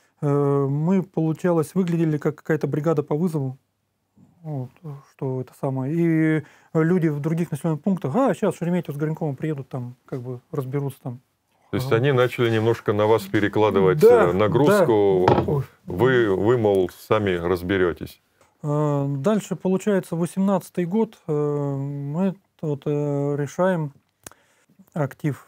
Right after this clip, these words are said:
Speaker 1: решаем провести акцию. Ну, как, э, прямо в сердце, так скажем. Разрез Берёзовский. Это разрез,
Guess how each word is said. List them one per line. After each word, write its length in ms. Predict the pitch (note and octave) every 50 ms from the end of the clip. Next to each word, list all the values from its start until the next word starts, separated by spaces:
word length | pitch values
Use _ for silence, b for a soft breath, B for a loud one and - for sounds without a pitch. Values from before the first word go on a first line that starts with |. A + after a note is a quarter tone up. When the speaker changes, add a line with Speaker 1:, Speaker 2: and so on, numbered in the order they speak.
| _ -
Speaker 1:
решаем 640 | - C#3 C3+ C3 - - F3 F3+ F#3 F3 E3 D#3+ D3+ _ _ _
провести 520 | - D3+ C#3+ C#3+ C#3 - _ - F#3 G3 A3 - -
акцию. 600 | - E3 F3 E3+ - - - D#3+ D#3 C#3+ C3+ C3+ _ _ _ _ _ _ _ _ _ _ _ _ _ _ _ _ _ _ _ _ _ _ _ _ _ _ _ _ _ _ _ _ _ - -
Ну, 280 | A3 B3 A#3+ B3 A#3+ -
как, 360 | - G#3+ F#3 - - - - _ _ _ -
э, 360 | E3 D#3 D3 C#3+ C#3 C#3+ D#3+ - _ _ _ _ _ _ _ _ _ -
прямо 380 | - F#3+ G#3 G3+ F#3+ F#3 G#3+ - _ _ _
в 140 | _ _ -
сердце, 220 | - D3 - - - _
так 140 | - - -
скажем. 260 | _ - C3 A2+ A#2 _ _ _ _ _ _ _ _ _ _ _ _ -
Разрез 360 | D3+ C#3 C#3 C#3+ E3+ G#3 F#3+
Берёзовский. 580 | D#3 D3 D#3+ D#3 D#3+ C#3+ C3 A#2+ - _ _ _ _ _ _ _ -
Это 600 | D#3 D3+ - D3+ C#3+ C#3 C#3 C#3 C3+ C3+ C3+ C3+
разрез, 380 | C3+ C3+ C3+ D#3 F#3+ G#3 F#3+ -